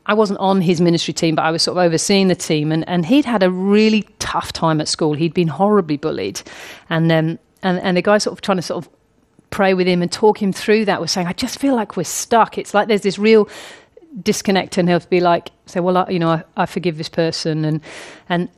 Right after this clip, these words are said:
the thing that really kind of ac-, brought a real breakthrough, a real crossroad moment for him to actually get into some more freedom, um, was actually when the guy helping him and talking with him and praying him was able to say, "Listen,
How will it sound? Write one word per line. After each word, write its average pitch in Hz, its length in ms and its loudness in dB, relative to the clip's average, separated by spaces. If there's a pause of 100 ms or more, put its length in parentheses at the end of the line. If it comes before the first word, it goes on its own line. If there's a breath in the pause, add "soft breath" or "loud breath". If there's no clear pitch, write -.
the 208 140 -2
thing 330 260 4
that 403 100 0
really 247 640 4
kind 220 240 0
of 196 120 -4 (320)
ac-, - 240 -10
brought 202 160 4
a 180 100 2
real 220 340 4
breakthrough, 185 420 0
a - 20 -2
real 277 260 0
crossroad 202 440 0
moment 170 320 0
for 180 80 -2
him 190 160 2
to 208 120 -4
actually 180 260 -2
get 180 140 0
into 180 200 -2
some 180 160 -2
more 170 180 2
freedom, 180 800 0
um, 165 280 -4
was 185 140 2
actually 262 320 0
when 185 140 0
the 185 80 0
guy 226 220 4
helping 233 480 0
him 175 120 2
and 175 100 -4
talking 233 360 -2
with 185 100 2
him 180 80 2
and 175 80 0
praying 220 380 2
him 147 160 -2
was 160 120 -2
able 214 300 2
to 226 140 -4
say, 185 240 0
"Listen, 175 320 -2